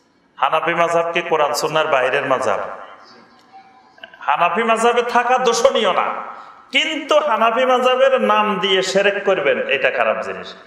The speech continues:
হানাফি মাযহাবের নাম দিয়ে বেদাত করবেন, এটা খারাপ জিনিস।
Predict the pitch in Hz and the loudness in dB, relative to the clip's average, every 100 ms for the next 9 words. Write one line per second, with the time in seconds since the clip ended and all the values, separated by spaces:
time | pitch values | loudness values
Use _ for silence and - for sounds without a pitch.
0 | - - 160 190 190 220 220 220 220 214 | -20 -2 0 2 0 0 0 0 0 0
1 | 208 202 196 185 190 190 185 208 208 214 | 0 0 -2 0 0 2 2 2 0 -2
2 | 190 190 - 147 135 127 110 107 - - | 0 0 -2 -2 0 0 -2 -4 -10 -14
3 | - - - | -12 -12 -14